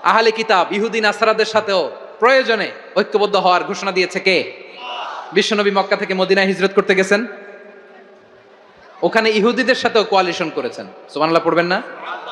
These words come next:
বনু কাইনুকা, বনু নাদির, বনু কোরাইজা,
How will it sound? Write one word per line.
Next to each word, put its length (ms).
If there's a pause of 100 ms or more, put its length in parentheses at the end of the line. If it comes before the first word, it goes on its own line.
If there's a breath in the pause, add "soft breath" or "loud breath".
(520)
বনু 200
কাইনুকা, 680
বনু 200
নাদির, 680
বনু 180
কোরাইজা, 580